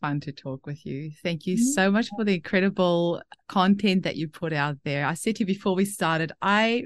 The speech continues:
Speaker 1: really love listening to you because you're very methodical in your thinking. And I, like, I'm a bit A D H D, although I just feel like it, it feels like most people on the planet these days are A D H D, and listening to Gabor Mate,
Speaker 2: Mm-hmm.
Speaker 1: apparently it's a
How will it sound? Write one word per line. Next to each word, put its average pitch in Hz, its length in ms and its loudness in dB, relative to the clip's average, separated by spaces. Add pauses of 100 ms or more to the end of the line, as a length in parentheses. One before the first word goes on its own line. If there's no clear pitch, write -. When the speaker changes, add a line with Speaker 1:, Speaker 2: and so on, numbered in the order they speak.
Speaker 1:
really 180 460 -2
love 170 320 -4
listening 165 480 -6
to - 140 -10
you 156 80 -4
because 160 400 -8
you're 175 220 -2
very 185 320 0
methodical 185 800 0
in 160 180 -6
your 160 120 -2
thinking. 151 600 -6
And 151 100 -8
I, 156 180 -6 (640)
like, 180 280 0
I'm 220 360 6
a 196 60 0
bit 175 300 -2
A 185 140 0
D 185 80 -2
H 170 160 -4
D, 180 100 -4
although 180 220 -2
I 185 160 2
just - 240 -8
feel 220 80 -2
like 196 240 -2
it, - 160 -6
it 175 100 -8
feels 233 160 -2
like 214 160 0
most 196 300 0
people 202 180 -2
on 175 60 -2
the 170 100 -2
planet 180 340 -2
these 156 220 -4
days 151 260 0
are 151 120 -4
A 151 100 -2
D 151 120 -4
H 147 200 -4
D, 156 200 -4
and 156 140 0
listening 170 340 -4
to 165 100 -4 (200)
Gabor 170 320 2
Mate, 156 260 0
Speaker 2:
Mm-hmm. 165 200 0
Speaker 1:
apparently 190 380 6
it's 196 160 -2
a 175 160 -2